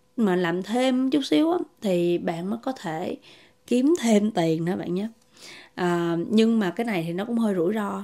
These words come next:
nó cũng có rủi ro. Nên trước khi mà đi, à,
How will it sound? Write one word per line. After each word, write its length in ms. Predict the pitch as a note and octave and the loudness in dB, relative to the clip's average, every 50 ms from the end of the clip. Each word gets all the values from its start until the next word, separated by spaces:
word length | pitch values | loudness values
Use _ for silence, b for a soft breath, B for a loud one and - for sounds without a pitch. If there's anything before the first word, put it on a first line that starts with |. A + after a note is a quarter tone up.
| G#3 - | -8 -6
nó 120 | A3 A3+ | -6 -6
cũng 160 | A#3 A3+ A3+ | -4 -6 -6
có 140 | A3+ B3 A#3 | -6 -6 -6
rủi 180 | A3 F#3 F#3+ G3+ | -4 -4 -4 -6
ro. 280 | G#3+ G3+ G3 F#3+ G3 G3 - - _ _ _ _ - - - _ - - _ _ _ _ _ _ _ _ _ _ _ - - _ _ B B B B B B B B B - | -6 -8 -8 -10 -12 -14 -18 -20 _ _ _ _ -20 -20 -20 _ -20 -20 _ _ _ _ _ _ _ _ _ _ _ -20 -20 _ _ B B B B B B B B B 0
Nên 420 | A3+ A3+ B3 C4 C#4 C#4 C4+ C4+ | 4 6 6 8 8 8 8 6
trước 340 | C4 - C#4+ D#4+ E4+ E4 - | 6 6 6 4 4 2 0
khi 460 | - - A#3+ A#3+ B3 B3 B3 A#3+ G#3+ | 0 4 6 6 6 6 4 4 2
mà 380 | F3 E3+ E3+ E3+ E3+ F3 F3 - - | 2 0 0 -2 0 -2 -2 0 2
đi, 840 | G#3 G3+ G#3 A3 A3 A3 A3 A3 G#3+ G#3+ G#3+ G#3 G#3 G3+ G3 - - - - - - | 4 4 6 6 6 4 4 4 4 4 2 2 0 -2 -4 -8 -10 -12 -16 -16 -12
à, 320 | - - G3 F3+ F3+ F3+ | -10 -8 -8 -6 -6 -6